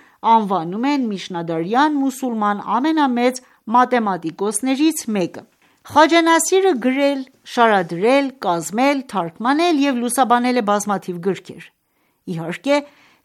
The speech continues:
թվում է, որ Խաջե Նասիրի նպատակներից է եղել անցյալից պահպանված ուսմունքների ժողովածուի հավաքելը, որպեսզի կարողանա դրանք փոխանցել ապագա սերնդին այնպես, որ դրանք օգտագործվեն ուսուցման մեջ։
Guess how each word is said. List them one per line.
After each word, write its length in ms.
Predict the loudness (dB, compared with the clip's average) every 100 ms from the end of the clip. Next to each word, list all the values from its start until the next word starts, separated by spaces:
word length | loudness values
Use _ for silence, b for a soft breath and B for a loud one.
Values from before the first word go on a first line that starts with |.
| 2
թվում 400 | 2 4 0 2
է, 60 | 0
որ 180 | -2 -4
Խաջե 360 | 0 2 2 2
Նասիրի 400 | 2 2 0 0
նպատակներից 800 | 2 2 4 2 2 -2 -2 -2
է 80 | 0
եղել 400 | 0 0 0 0
անցյալից 540 | -2 0 0 0 -2
պահպանված 720 | 2 2 2 -2 2 0 0
ուսմունքների 880 | -6 -6 -6 -4 -4 -6 -6 -2 -2 -2 B _
ժողովածուի 840 | 2 2 4 2 0 -2 -2 -2 -2
հավաքելը, 680 | 0 2 2 0 -6 -6 -12 b b b b
որպեսզի 440 | 0 2 2 2 -2
կարողանա 520 | 0 0 2 2 2 0
դրանք 360 | 0 0 0 -2
փոխանցել 640 | -6 -2 -4 0 0 2
ապագա 380 | 2 0 0 -2
սերնդին 640 | -2 -2 -2 -4 -6 -8 -6
այնպես, 440 | -8 -2 2 2 0 B B B
որ 220 | 2 2 4
դրանք 360 | 0 0 2 0
օգտագործվեն 720 | 2 0 0 -4 -6 -6 -6
ուսուցման 520 | -6 -8 -6 -8 -10
մեջ։ 240 | -16 -20